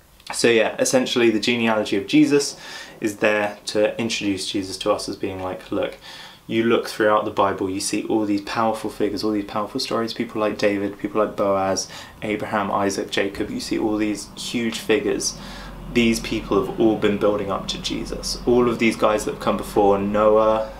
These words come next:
you know, um, I've named, like, all of the important ones that I can come up with. Uh, <laughs> but you know what I mean, all of these really powerful people, all these huge figures in the Jewish faith, they have all been leading up to this guy.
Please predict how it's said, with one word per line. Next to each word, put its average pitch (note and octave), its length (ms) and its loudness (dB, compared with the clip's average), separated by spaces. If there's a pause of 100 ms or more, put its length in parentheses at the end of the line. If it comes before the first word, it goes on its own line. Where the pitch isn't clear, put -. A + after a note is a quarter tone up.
(260)
you A#2+ 120 -2
know, G2+ 220 2 (440)
um, G2 760 4 (1120)
I've - 220 0
named, G2 340 0
like, - 220 -4
all A2 160 0
of G2 80 -4
the G#2 80 -4
important A2 380 -2
ones - 240 -6
that - 120 -2
I A2 60 -2
can A2+ 220 -6
come A#2+ 160 -2
up A2+ 100 -2
with. B2 220 0 (200)
Uh, F3 800 4
<laughs> - 40 -14
but C3+ 120 4
you B2 80 4
know B2 120 6
what A2+ 80 6
I G#2+ 80 0
mean, G#2+ 160 0
all A#2+ 200 0
of A2+ 120 -6
these A2+ 340 2
really A2+ 300 0
powerful A2 540 0
people, - 520 -2 (320)
all G#2 160 0
these G2+ 280 -2
huge G#2+ 200 0
figures G2 300 -2
in F#2+ 100 -4
the F#2 60 -8
Jewish F#2+ 260 -4
faith, - 400 -4 (320)
they G#2 140 4
have F#2+ 140 2
all G2+ 180 4
been F#2+ 200 2
leading F#2 280 2
up - 180 -2
to G2 100 -4
this G2 300 -4
guy. - 400 -4